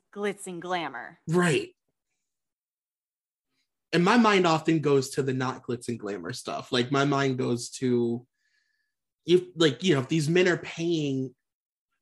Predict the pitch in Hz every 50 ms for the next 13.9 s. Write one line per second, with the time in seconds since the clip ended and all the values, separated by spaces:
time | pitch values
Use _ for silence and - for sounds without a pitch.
0 | _ _ - - 175 175 170 170 180 180 170 160 156 139 139 160 160 160 156 147
1 | - 156 135 - 151 143 147 139 143 143 139 135 127 139 135 143 143 143 135 127
2 | 123 - - 123 123 - 139 131 131 123 123 127 135 139 139 135 131 127 - 131
3 | 120 113 123 123 131 120 120 127 127 - 131 131 120 123 123 123 - - 123 123
4 | 123 - - - 98 82 85 92 - - - - - - _ _ _ _ _ _
5 | _ _ 220 208 202 180 151 131 123 - - _ _ _ _ _ - 151 139 127
6 | 117 113 113 120 127 - _ _ _ _ _ 160 165 156 147 139 139 135 - _
7 | _ _ _ 160 156 185 202 185 190 196 214 220 - - 220 190 185 170 - -
8 | 190 180 175 151 - - - - 165 165 165 160 - - - _ _ _ _ -
9 | 170 185 180 180 170 139 151 147 143 143 139 131 - 147 135 127 175 196 180 156
10 | - 135 143 135 - - 151 165 190 214 196 - 180 180 - - 151 147 151 147
11 | - 160 156 151 147 147 - _ - - _ - 226 359 466 440 220 196 226 294
12 | 285 190 175 185 180 180 180 180 175 175 - - _ _ 147 160 180 208 262 269
13 | 262 233 226 226 - - 202 196 196 196 190 190 - 202 196 196 190